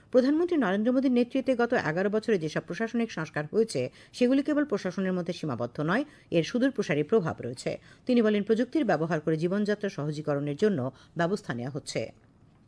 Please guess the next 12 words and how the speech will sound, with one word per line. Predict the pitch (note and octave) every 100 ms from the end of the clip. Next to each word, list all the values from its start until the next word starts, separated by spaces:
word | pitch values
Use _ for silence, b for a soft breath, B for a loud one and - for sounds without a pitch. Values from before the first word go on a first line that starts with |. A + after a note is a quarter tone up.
| _ b b b b b -
কেন্দ্রীয় | C4+ C4 E4
কৃষিমন্ত্রী | F#4 F4 F4 E4 D4+
শিবরাজ | A#3 G#3 A#3 C4
সিং | B3
চৌহান | A#3 E3 D#3+ C#3
জানিয়েছেন | C#3 D3 D#3 A#3
যে | C4
সাম্প্রতিক | F#4 C4 B3 D#4+ E4 G3
বিকশিত | G3+ A#3+ C#4
কৃষি | C#4 G#3 F3+
সংকল্প | E3 C#3 D3 D#3
অভিযান | E3 G#3 A3 A#2